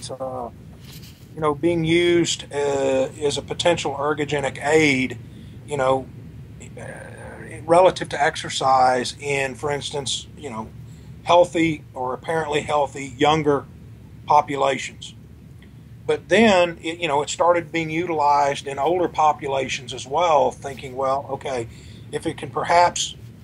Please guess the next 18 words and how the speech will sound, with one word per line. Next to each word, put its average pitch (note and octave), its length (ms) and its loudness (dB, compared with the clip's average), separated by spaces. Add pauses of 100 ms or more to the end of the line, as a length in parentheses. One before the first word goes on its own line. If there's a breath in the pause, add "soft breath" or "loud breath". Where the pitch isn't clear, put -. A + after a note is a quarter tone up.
(140)
you D#3+ 100 -2
know, B2+ 260 0 (480)
improve F3+ 760 4
muscle D3+ 320 -2
performance, D#3 920 -2 (880)
um, B2+ 560 0 (640)
particularly, E3 580 2
y-, D3 280 -10
you D3+ 120 -10
know, B2+ 240 -6 (460)
in, C#3 220 -12
in, C#3 360 -10 (320)
based D3+ 300 0
on D3+ 140 -2
some D3 240 -4
of B2+ 80 -4
the, A#2+ 200 -2 (120)
the A2 320 -2